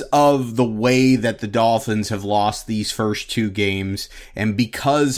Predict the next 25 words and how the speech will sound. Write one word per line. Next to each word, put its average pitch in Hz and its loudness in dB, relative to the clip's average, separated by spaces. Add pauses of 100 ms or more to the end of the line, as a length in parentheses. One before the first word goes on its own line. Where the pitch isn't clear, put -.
of 120 0 (500)
the 120 4
excitement 131 -2
coming 135 2
into 123 2
this 107 -2
season 104 0
and 104 0
now 110 0
the 110 -2
oh 110 0
and 104 -2
two 104 0
start, 113 0 (1120)
you're 120 0
going 143 2
to 135 0
start 135 2
to 123 -6
hear 127 0 (560)
the, 110 0
the 110 -2
comparison 139 0
be 135 4
made. 123 0